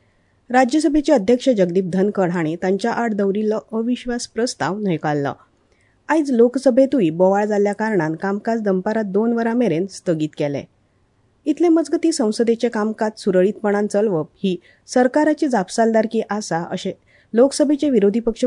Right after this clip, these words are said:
फुडारी राहुल गांधी हांणी म्हटलां. शिक्षण मंत्रालयान आयोजीत केल्ल्या सातव्या स्मार्ट इंडिया हॅकॅथॉनाची निमाणी फेरी आयज देशभरांतल्या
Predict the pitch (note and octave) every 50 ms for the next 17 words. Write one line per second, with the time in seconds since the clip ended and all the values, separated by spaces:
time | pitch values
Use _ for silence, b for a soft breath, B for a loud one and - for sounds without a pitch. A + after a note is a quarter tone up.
0 | A#3 - F#3 D#3+ F3+ G#3+ F3 E3+ F#3 F#3 E3+ E3+ F3+ F#3 G3 G#3 G3+ F3+ F#3 F#3
1 | G#3 B3 A#3 F#3 C#3 D3+ G#3 - _ _ - D#3+ D3 D3 D3 D3+ C#3+ C#3 - C3+
2 | C3+ - _ _ _ _ _ _ _ _ - - D#4+ D4+ - F4 F4+ F4 F4 E4+
3 | E4 D#4 F4+ E4 D#4+ D#4+ E4 D#4 D#4 D#4 D4+ B3 A3 G#3+ G3+ A3+ A3+ A#3 - A#3
4 | A3 A3 A3+ A3+ A3+ A3+ F#3+ F#3 - G#3 A3+ A3+ - - G#3 G3 G#3 G#3+ G#3+ -
5 | F#3+ F#3 F3 F#3 G3 G3+ F#3+ G3 C#3+ - F3 F3 F#3 F#3 F#3+ F3+ - G3+ F#3+ F#3
6 | E3 D#3+ E3 E3+ F3+ F3+ - G#3+ G#3+ F#3 E3+ C#3+ - _ - F#3+ F#3 D#3+ D3 -
7 | b b b b _ G#3 B3+ C#4+ C4+ C4+ C4+ C#4+ C#4+ D4 C#4+ C#4+ C#4 G3+